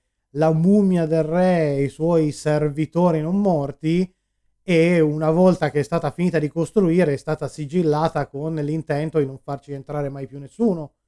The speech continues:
Quindi al suo interno potrebbe contenere ancora tutti i fasti dell'antica civiltà, e probabilmente un gruppo di non morti che sono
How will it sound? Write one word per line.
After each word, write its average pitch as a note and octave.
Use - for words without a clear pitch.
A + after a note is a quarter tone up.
Quindi D#3
al D3
suo F3+
interno E3+
potrebbe C#3
contenere D3
ancora D3+
tutti E3+
i D#3+
fasti D#3+
dell'antica C#3+
civiltà, C3
e E3+
probabilmente D#3+
un D3+
gruppo D#3
di D3
non D#3+
morti D#3
che C3+
sono D3